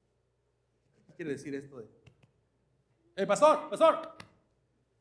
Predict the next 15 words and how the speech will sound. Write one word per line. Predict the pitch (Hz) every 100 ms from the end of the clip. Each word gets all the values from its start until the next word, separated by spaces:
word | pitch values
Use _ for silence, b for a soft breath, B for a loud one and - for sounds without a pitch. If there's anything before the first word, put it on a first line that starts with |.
| _ _ _ _ _ _
¿Qué | 156
es | 180
eso? | 170 131 _ _ _ _ _ _ _ _ _ _ _ _ _
¿Lo | 151
han | 202
visto? | 214 233 254 - - _ _ _ _ _ _ _ _ _ _
Pastor, | - - 202
usted | 196 214
sabe | 214 208
que, | 190 151 - - - _ _ _ _ _ _ _ - - - _ _
que | 143 147 151 _ _
yo | 127
sé | 147
que, | 139 _ - _ _ _ _ _ _ _
que | 156 160 156 _ _